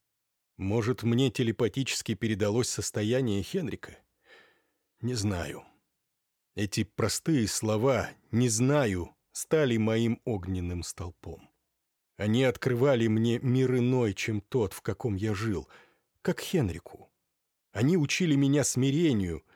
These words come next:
что схоже с исступленностью, как Хенрика. Я ощутил глубинную загадку, ощутил тщету многих вещей, что век наш превозносит, как Хенрик. Наверное, рано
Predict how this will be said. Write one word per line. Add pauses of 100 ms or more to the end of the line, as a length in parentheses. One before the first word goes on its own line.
(240)
что
схоже
с
исступленностью, (340)
как
Хенрика. (960)
Я
ощутил
глубинную
загадку, (420)
ощутил
тщету
многих
вещей, (380)
что
век
наш
превозносит, (320)
как
Хенрик. (760)
Наверное,
рано